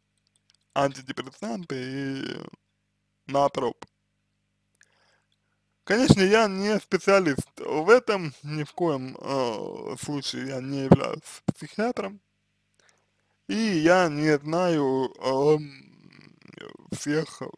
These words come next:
вот тонкостей, э, действия препаратов,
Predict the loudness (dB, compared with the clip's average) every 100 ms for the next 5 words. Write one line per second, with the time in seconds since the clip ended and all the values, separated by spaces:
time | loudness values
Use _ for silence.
0 | -20 -20 -10 -10 -10 -16 -20 _ -4 -4
1 | -4 -10 -10 -8 -6 -6 -8 -10 -12 -10
2 | -10 -10 -12 -14 -18 -20 _ _ _ _
3 | _ _ -20 -4 2 2 0 -4 -2 0
4 | -2 -6 -8 -2 0 0 -2